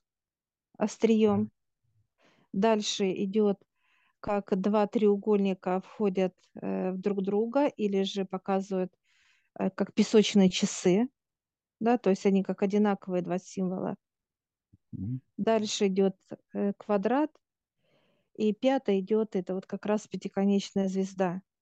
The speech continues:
Speaker 1: где мы щас находимся с тобой.
Speaker 2: Мгм.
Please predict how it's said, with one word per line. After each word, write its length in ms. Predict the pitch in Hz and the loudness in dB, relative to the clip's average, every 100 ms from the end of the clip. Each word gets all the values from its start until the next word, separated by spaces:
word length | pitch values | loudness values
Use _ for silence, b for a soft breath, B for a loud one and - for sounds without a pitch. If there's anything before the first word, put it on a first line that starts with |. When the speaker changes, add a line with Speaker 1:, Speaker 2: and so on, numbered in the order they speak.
| _ _ _ _ _ - | _ _ _ _ _ -10
Speaker 1:
где 140 | 196 | -4
мы 80 | 202 | -2
щас 220 | 208 202 202 | -2 -4 -4
находимся 640 | 202 - 196 180 - - | -4 -4 -4 -4 -8 -12
с 80 | - | -10
тобой. 440 | 180 196 185 202 _ _ _ _ _ _ _ 107 - _ - | -8 -4 -2 -4 _ _ _ _ _ _ _ -20 -20 _ -14
Speaker 2:
Мгм. 240 | 95 | -12